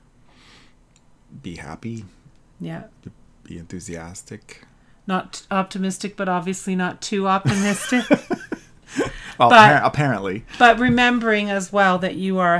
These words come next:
Speaker 1: Well, you
Speaker 2: helper.
Speaker 1: know how sometimes some people come across as, like, chirpy? Like,
Speaker 2: Yes.
Speaker 1: it's
Speaker 2: Yeah.
Speaker 1: like
Speaker 2: Oh, yeah.
Speaker 1: Pollyanna.
Speaker 2: Pollyanna. Yeah. We, we talk about that.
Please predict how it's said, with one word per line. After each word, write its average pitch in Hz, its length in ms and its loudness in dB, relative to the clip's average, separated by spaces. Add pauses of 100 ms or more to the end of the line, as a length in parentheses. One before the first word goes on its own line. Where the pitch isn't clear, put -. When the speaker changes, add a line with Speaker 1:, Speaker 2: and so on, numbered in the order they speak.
Speaker 1:
Well, 151 120 6
you 156 60 0
Speaker 2:
helper. 160 100 0
Speaker 1:
know 143 120 4
how 127 120 6
sometimes 113 640 -4
some 110 140 -6
people 104 240 -8
come 87 220 -10
across 82 320 -12
as, 76 100 -18
like, 73 200 -14
chirpy? 104 420 -14 (160)
Like, - 160 -16
Speaker 2:
Yes. - 500 -8
Speaker 1:
it's - 120 -10
Speaker 2:
Yeah. 160 160 -4
Speaker 1:
like - 120 -10
Speaker 2:
Oh, 165 140 -6
yeah. 139 300 -8 (320)
Speaker 1:
Pollyanna. 110 880 0
Speaker 2:
Pollyanna. 170 180 0
Yeah. 147 220 -6 (180)
We, 165 400 0
we 165 140 -8
talk 165 340 -6
about 147 300 -6
that. 147 260 -8